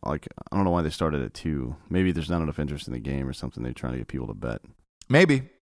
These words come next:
Speaker 2: Maybe. We'll see. Um, but I, I, I, I watched that, and I'm excited about it.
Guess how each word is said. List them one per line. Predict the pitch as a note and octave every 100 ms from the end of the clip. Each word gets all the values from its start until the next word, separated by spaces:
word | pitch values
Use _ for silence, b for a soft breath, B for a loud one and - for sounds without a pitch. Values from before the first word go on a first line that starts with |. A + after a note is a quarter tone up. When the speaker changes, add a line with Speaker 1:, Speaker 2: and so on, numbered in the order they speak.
| _ _ _ -
Speaker 2:
Maybe. | A2 D3 B2
We'll | G#2+
see. | - C#3 B2 F#2+ -
Um, | G#2 G#2 G#2+ G#2 G#2
but | G2 A2
I, | A#2 A2 - G2+ - D2+
I, | C3 D3
I, | D3 D#3
I |
watched | D#3 D#3+ -
that, | F2 -
and | G#2
I'm | G#2+
excited | - A#2+ G2+
about | D2+
it. | D2